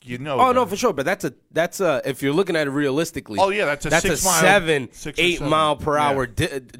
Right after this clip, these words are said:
Speaker 2: dip in his velocity on his fastball. That, that, that's con-,
Speaker 1: Well, that's where
Speaker 2: that
Speaker 1: his
Speaker 2: can
Speaker 1: break-
Speaker 2: be con-,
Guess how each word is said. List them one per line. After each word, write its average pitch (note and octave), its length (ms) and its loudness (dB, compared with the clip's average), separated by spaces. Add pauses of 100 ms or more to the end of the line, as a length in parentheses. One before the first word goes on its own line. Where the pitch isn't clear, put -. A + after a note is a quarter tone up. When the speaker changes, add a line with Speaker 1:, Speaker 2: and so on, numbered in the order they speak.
(360)
Speaker 2:
dip A3 380 6 (380)
in D3+ 120 -2
his D#3 120 0
velocity A#2 520 -4
on A#2 100 -4
his A2+ 100 -8
fastball. B2 500 -2
That, D3 240 -2
that, C#3 320 0
that's F#3 300 -4
con-, E3 160 -8
Speaker 1:
Well, C3+ 100 0
that's C#3 300 0
where D3+ 120 0
Speaker 2:
that F#3 100 4
Speaker 1:
his C#3+ 80 -4
Speaker 2:
can A3 100 0
Speaker 1:
break- E3 180 2
Speaker 2:
be A3 60 0
con-, - 100 -6